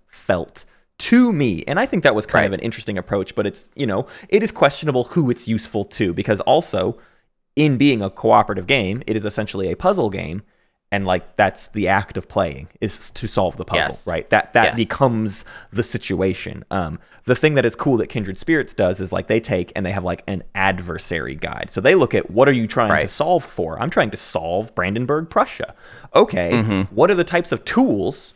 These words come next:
Speaker 1: you would hope to have at, uh, dispo-, at your disposal to solve the specific problems that Brandenburg, Prussia has given you? What that relies on, that you and I could not have done,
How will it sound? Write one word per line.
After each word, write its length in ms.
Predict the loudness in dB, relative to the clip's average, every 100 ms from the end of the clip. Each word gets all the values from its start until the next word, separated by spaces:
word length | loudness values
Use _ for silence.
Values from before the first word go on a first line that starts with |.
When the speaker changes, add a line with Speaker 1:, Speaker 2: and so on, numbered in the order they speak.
| _
Speaker 1:
you 120 | 2
would 120 | 2 2
hope 280 | 0 -2
to 100 | -6
have 240 | 0 2 2
at, 240 | 0 -4 -20 _
uh, 100 | -4
dispo-, 560 | -2 -4 -4 2 4 4 2
at 100 | 2
your 100 | 2
disposal 600 | 2 2 2 2 -4 -8 -14 -20 -20 _
to 160 | 0 0
solve 420 | 2 2 2 -2 -4
the 240 | -4 -4
specific 640 | -6 -4 -2 0 -2 -2 -4
problems 640 | -2 0 0 -2 -4 -10 -12
that 440 | -6 -2 -2 -4 -18 _
Brandenburg, 560 | -4 -2 -2 -2 -6 -4
Prussia 300 | -2 2 0
has 160 | 0 -2
given 220 | -4 -4
you? 120 | -10 -16 -20 -20 _ _ _ _ _
What 240 | 4 4
that 220 | 4 6 6
relies 640 | 8 8 6 6 6 4
on, 280 | 2 -2 2
that 180 | 2 2
you 180 | 2 4
and 80 |
I 160 | 4 2
could 240 | 2 2
not 220 | 4 2 2
have 200 | 0 4
done, 440 | 2 2 -2 -10